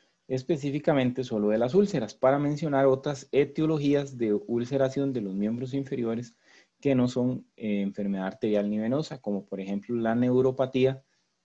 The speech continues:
del, al paciente diabético o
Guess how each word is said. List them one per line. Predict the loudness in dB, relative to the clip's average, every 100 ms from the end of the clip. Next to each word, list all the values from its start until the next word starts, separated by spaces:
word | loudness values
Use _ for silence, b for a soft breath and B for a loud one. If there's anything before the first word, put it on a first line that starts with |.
| _
del, | -12 -2 2 4 4 4
al | 4 2 -2
paciente | 0 0 0 -2 0
diabético | 2 6 4 2 -4 -6 -16 _ _ _ _ _ _ _ _
o | 6 6 4